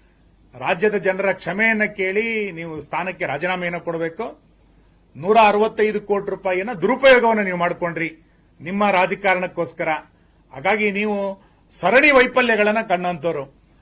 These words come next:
ಮೂಡ ಹಗರಣದಲ್ಲಿ ವೈಫಲ್ಯ, ವಾಲ್ಮೀಕಿ ಹಗರಣವನ್ನ ನೀವು ಮಾಡದಂತವ್ರು, ಈಗ ಕಾಲ್ತುಳಿತದ ಇನ್ನೊಂದು ಪ್ರಕರಣ, ಅಬ್ಕಾರಿ ಹಗರಣ, ಈಗ ಈ ಜಾತಿ ಗಣತಿ, ಈ ಸರಣಿ ವೈಫಲ್ಯಗಳನ್ನ ನೀವು ಮಾಡ್ಕೊಂಡಿದ್ರಿಂದ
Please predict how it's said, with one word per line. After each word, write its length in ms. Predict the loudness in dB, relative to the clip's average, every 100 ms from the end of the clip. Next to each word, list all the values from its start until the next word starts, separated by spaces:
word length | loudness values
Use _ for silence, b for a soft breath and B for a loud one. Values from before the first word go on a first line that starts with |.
| b _ -8
ಮೂಡ 220 | 0 4
ಹಗರಣದಲ್ಲಿ 640 | 6 6 4 0 0 0
ವೈಫಲ್ಯ, 480 | 0 -2 -2 -2 0 -2 -4 b b b b -4
ವಾಲ್ಮೀಕಿ 500 | -2 2 0 0 2
ಹಗರಣವನ್ನ 640 | 2 2 0 -2 -6 -6
ನೀವು 160 | -8 -6
ಮಾಡದಂತವ್ರು, 840 | -4 -4 -4 -6 -6 -8 -10 b b b -8
ಈಗ 200 | -2 0
ಕಾಲ್ತುಳಿತದ 640 | 2 2 2 2 2 0 0
ಇನ್ನೊಂದು 400 | -2 -4 -8 -8
ಪ್ರಕರಣ, 400 | -8 -6 -6 -4 -6 -8 b b b
ಅಬ್ಕಾರಿ 520 | -14 -6 4 4 6 2
ಹಗರಣ, 360 | 2 0 -2 -6 -8 _ b b _
ಈಗ 240 | -6 0 2 2 2
ಈ 160 | -2
ಜಾತಿ 340 | 2 0 2 0
ಗಣತಿ, 400 | 0 -2 -4 -4
ಈ 200 | -6 -4
ಸರಣಿ 340 | 0 4 6
ವೈಫಲ್ಯಗಳನ್ನ 640 | 4 2 -2 -2 0 -2
ನೀವು 120 | -2 -4
ಮಾಡ್ಕೊಂಡಿದ್ರಿಂದ 640 | -6 -4 -8 -8 -8 -4